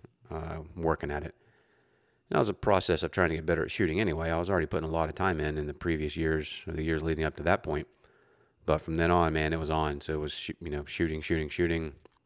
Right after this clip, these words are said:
drive for every, every day, every night. And, and I made it by the skin of my teeth, literally. I, I, I don't have the numbers in front of me now, but it was, it was less than one percent,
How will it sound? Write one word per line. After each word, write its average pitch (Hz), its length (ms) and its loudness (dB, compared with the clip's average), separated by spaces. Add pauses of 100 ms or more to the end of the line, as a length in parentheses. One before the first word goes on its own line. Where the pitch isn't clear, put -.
(720)
drive 80 280 2
for 78 120 0
every, 78 240 -2
every 82 200 0
day, 82 280 4
every 80 160 0
night. 82 240 4 (960)
And, 78 520 0 (580)
and 80 100 0
I 82 40 0
made 85 200 4
it 82 60 0
by 82 120 -2
the 55 100 -8
skin - 340 0
of 85 80 0
my 82 140 2
teeth, - 540 -4
literally. 82 440 -2
I, 78 80 -2
I, 82 240 -2 (300)
I 80 80 -4
don't 78 100 -2
have 76 120 -2
the 76 60 -2
numbers 78 280 -2
in 76 60 -4
front 76 220 -2
of 76 60 -2
me 78 60 0
now, 73 160 0
but 78 100 -2
it 90 120 0
was, 80 320 -4 (360)
it - 80 -4
was 80 160 0
less 92 240 4
than 78 220 -2
one 78 160 0
percent, - 400 -6